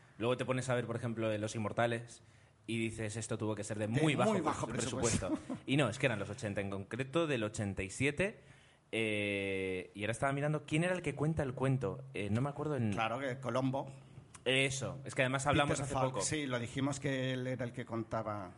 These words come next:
Speaker 1: Exacto. Y, eh, está dirigida por Rob Reiner,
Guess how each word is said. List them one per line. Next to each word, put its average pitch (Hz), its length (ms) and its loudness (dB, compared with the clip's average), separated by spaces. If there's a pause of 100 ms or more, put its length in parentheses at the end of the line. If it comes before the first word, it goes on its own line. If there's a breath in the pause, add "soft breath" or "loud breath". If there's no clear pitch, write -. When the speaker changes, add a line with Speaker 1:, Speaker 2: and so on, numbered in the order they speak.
(160)
Speaker 1:
Exacto. 107 540 -4 (440 loud breath)
Y, 117 360 2
eh, - 160 0
está 147 180 2
dirigida 175 480 0
por 123 360 2 (220)
Rob 156 300 2
Reiner, 139 460 0